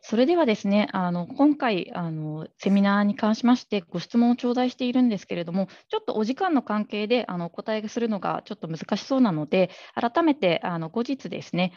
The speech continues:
ご回答についてはご連絡をさせていただきたいと思います。それではですね、もうお時間も参りましたので、最後に、あの、一つ、あの、お、お二方にご質問をお願いできればと思うんですけれども、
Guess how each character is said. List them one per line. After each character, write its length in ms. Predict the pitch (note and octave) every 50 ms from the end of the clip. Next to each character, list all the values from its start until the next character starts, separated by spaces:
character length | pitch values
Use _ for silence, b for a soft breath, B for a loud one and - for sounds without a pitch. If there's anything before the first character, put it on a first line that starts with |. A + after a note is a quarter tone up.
| b b -
ご 100 | F#3 -
回 160 | F3 F3 F3
答 80 | -
に 100 | F3 F3
つ 100 | F3 - C4+
い 80 | C#4
て 100 | - B3+
は 140 | G3+ E3+ D#3
ご 80 | - E3
連 120 | D#3 D3+ D3
絡 200 | D#3 - - A3+
を 60 | B3+
さ 100 | - G#3+
せ 120 | - G3
て 100 | - F#3
い 40 | F3+
た 100 | - F#3
だ 80 | - -
き 100 | - -
た 100 | C4 B3+
い 60 | B3
と 100 | - F#3
思 140 | E3+ E3+ E3+
い 40 |
ま 100 | E3+ F3+
す。 160 | F3 - F3+ B B B B B B B B B
そ 140 | _ - C4
れ 100 | C4 D4+
で 80 | F4+ G4+
は 100 | G4 D#4+
で 100 | A#3+ G#3
す 100 | - _
ね、 120 | - A3 A3
も 120 | A3 G3+
う 20 |
お 40 | F#3+
時 80 | F#3+ A3
間 140 | - C#4 C4+
も 100 | A#3 F#3
参 180 | E3 E3+ F3+
り 100 | F#3 G3+
ま 140 | A3 B3 C4
し 60 | -
た 100 | - C#4+
の 140 | B3+ G#3+ F3
で、 180 | F3+ G3+ F#3+ b b b _
最 280 | _ - C#4 D4 D#4 C#4+
後 100 | C4 A#3
に、 200 | F#3+ F3+ E3 - -
あ 160 | D#3+ D3+ D3
の、 180 | D3 D3 C#3+
一 200 | C#3+ - - -
つ、 280 | C#3+ - - D#3+ D#3 - -
あ 140 | D#3+ D3+ D3
の、 180 | D3 C#3+ - -
お、 100 | - D#3+ D3 - _ _ _ _ -
お 40 | F3
二 180 | - - F#3 F3
方 180 | E3+ - -
に 120 | D#3 D3+ -
ご 100 | - E3
質 160 | - - E3
問 160 | D#3+ D#3+ D#3
を 40 | D#3+
お 20 | D#3+
願 220 | E3 D#3 D#3+ E3
い 20 |
で 80 | D#3 E3
き 100 | - F#3
れ 80 | F3 D#3+
ば 80 | D#3
と 120 | - - D#3+
思 120 | E3 E3
う 40 | D#3+
ん 20 |
で 80 | D#3 D#3+
す 80 | -
け 80 | - E3+
れ 80 | E3 D#3
ど 80 | E3
も、 160 | F3+ G3+ F#3+